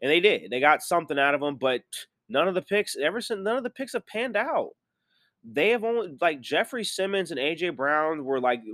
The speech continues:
really the only two guys that were really great players that they have drafted and within, like, like, a long time. Um, you know,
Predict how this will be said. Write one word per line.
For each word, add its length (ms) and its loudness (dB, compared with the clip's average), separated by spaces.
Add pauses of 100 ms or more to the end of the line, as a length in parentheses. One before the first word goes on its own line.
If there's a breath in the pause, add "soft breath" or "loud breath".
really 280 0
the 200 -2
only 280 -2
two 180 -6
guys 600 2
that 180 4
were 160 -4
really 320 0
great 420 -2
players 420 0
that 120 -10
they 120 0
have 140 -4
drafted 540 0
and 160 -8
within, 240 -6
like, 220 -4 (200)
like, 220 -6 (100)
a 40 -10
long 400 -2
time. 460 0 (600 soft breath)
Um, 720 -2 (100)
you 160 -10
know, 320 -6